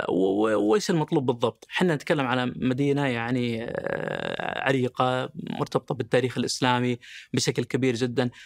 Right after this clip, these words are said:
آه، ما، حقيقة ما تخلو المدينة من مكان إلا خلفه قصة ولا تشريع ولا آية ولا حديث ولا كذا. هذا، هذا، هذه ميزة عظيمة لل-، لل-، للمدينة.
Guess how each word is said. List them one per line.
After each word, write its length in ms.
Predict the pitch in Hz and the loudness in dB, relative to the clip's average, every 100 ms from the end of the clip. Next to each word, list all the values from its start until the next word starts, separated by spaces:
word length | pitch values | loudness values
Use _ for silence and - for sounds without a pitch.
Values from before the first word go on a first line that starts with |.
| - - - | -20 -8 0
آه، 260 | 131 127 _ _ - | 2 0 _ _ -8
ما، 520 | - 156 190 196 175 | 0 2 4 4 2
حقيقة 380 | - 160 175 170 | 0 0 0 2
ما 160 | 170 | 2
تخلو 320 | 175 165 - 131 | 0 -2 0 2
المدينة 480 | 123 127 135 120 | 2 2 2 2
من 160 | 117 123 | 2 0
مكان 380 | 127 - 165 170 | 0 0 0 0
إلا 500 | - 175 143 143 143 | 0 0 2 0 0
خلفه 440 | - 139 - 135 - - - | 0 -2 0 -2 -2 -14 2
قصة 340 | 175 - 151 | 2 4 2
ولا 200 | 135 127 | 4 2
تشريع 500 | 123 135 147 139 135 | 2 0 2 2 4
ولا 440 | 123 123 123 156 143 | 4 2 2 2 2
آية 140 | 139 | 4
ولا 200 | 131 127 | 4 2
حديث 380 | - 127 135 127 | 0 0 0 2
ولا 120 | 123 | 0
كذا. 280 | 117 113 - | 2 -2 -2
هذا، 300 | - 214 156 147 | -2 -2 -2 0
هذا، 260 | 180 156 131 | 0 0 -2
هذه 240 | 180 156 | 0 0
ميزة 300 | 147 156 127 | 0 0 0
عظيمة 360 | 104 127 135 107 | 0 0 0 -4
لل-، 400 | 101 98 - - | -8 -12 -10 -8
لل-، 360 | - - - | -6 -4 -2
للمدينة. 400 | 127 120 110 104 | 0 0 0 -4